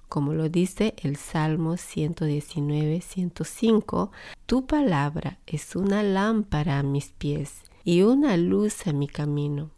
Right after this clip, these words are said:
Es un versículo que realmente me encanta porque podemos imaginar a Dios en nuestra vida siendo nuestra guía como una luz delante de nosotros.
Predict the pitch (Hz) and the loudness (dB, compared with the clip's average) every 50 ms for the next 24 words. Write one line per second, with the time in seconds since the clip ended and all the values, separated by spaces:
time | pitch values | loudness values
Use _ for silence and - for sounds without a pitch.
0 | - - - - - - 226 220 220 202 202 190 - 202 196 202 - - 208 208 | -20 -20 -18 -14 -2 0 2 4 4 2 0 -2 -2 -2 -2 0 0 2 2 2
1 | 208 - 160 156 160 165 160 165 175 175 175 180 - 190 180 160 160 156 147 - | 2 0 0 0 2 2 2 2 2 2 0 0 -2 -2 0 0 0 0 0 0
2 | 156 160 165 165 - 175 175 - - - 165 - - - - - 170 165 170 185 | 0 0 0 0 -2 -4 -6 -6 -8 -10 -10 -8 -8 -10 -4 -2 0 2 2 2
3 | 208 226 233 226 - 220 170 160 160 - - 160 156 160 160 160 156 156 156 156 | 2 0 0 0 0 0 0 0 0 -2 -4 -2 -2 0 0 0 -2 -2 -4 -4
4 | - - 170 175 180 175 180 196 190 - - 160 151 151 151 - - 147 143 147 | -2 -2 0 2 2 2 2 0 0 -2 -4 -2 -2 -2 -4 -4 -6 -4 -4 -2
5 | 147 151 156 160 175 196 180 - - - - - - - - - - - 226 233 | -2 -2 -2 -2 -2 -2 -4 -6 -10 -18 -20 -20 -20 -20 -14 -12 0 4 4 4
6 | 240 262 262 269 254 233 202 202 - - - 170 165 165 170 175 - - 226 226 | 6 4 4 4 4 2 2 0 -2 -4 -2 0 0 0 -2 -4 -4 -2 0 0
7 | 214 190 180 165 180 214 - - - - - - - - - - 165 160 160 - | 2 2 0 0 -2 -4 -8 -16 -20 -20 -20 -20 -20 -20 -6 -2 0 2 2 2
8 | - - 196 226 247 247 233 220 214 202 202 208 214 226 262 254 - - - - | 0 0 0 0 2 2 2 2 2 0 0 0 0 0 -2 -4 -4 -8 -12 -12
9 | - - - 147 151 160 160 160 160 165 165 - 165 165 156 151 151 147 147 - | -8 -2 -2 0 0 2 2 2 0 0 0 0 0 0 2 0 0 -2 -2 -4
10 | - - 151 - - - - - - - | -6 -6 -6 -6 -8 -16 -20 -20 -20 -20